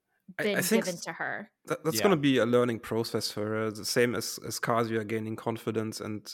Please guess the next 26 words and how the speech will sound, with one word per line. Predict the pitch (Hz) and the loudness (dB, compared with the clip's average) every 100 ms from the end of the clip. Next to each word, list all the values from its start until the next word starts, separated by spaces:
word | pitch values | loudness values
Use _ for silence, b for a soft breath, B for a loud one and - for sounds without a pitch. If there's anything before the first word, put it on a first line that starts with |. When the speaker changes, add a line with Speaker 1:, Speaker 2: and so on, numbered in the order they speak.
| _ _ _ | _ _ _
Speaker 1:
I, | 110 - - - | -10 -10 -12 0
I | 120 | 2
assume | 131 120 - 156 180 | 4 2 4 4 6
that | 139 | 4
at | - 123 | 4 -2
the | 123 - | -2 2
end | 123 135 - | 2 2 -2
of | 117 | -4
the | - | -4
story, | 117 - - 110 113 110 - _ _ _ _ _ | -6 -4 -4 -2 -2 -4 -8 _ _ _ _ _
she | - 127 123 120 | -6 -2 0 0
will | 110 113 117 | -2 0 0
have | 110 110 - - _ _ _ _ - | 0 -4 -6 -20 _ _ _ _ -12
a | - 110 _ _ _ - | -12 -12 _ _ _ -2
better | 117 113 110 | 0 2 0
chance | - - 110 113 - | -2 -4 -2 -2 -6
of, | 107 - | -8 -6
like, | 101 - - | -6 -6 -6
uh, | 95 | -4
relying | 113 110 107 110 | -4 -2 -2 -4
on | 104 | -6
other | 107 107 | -6 -6
people | - 110 - 107 | -6 -8 -6 -6
and, | 98 98 | -8 -8
and | 95 101 | -6 -6
Speaker 2:
Mm. | 185 180 | -8 -12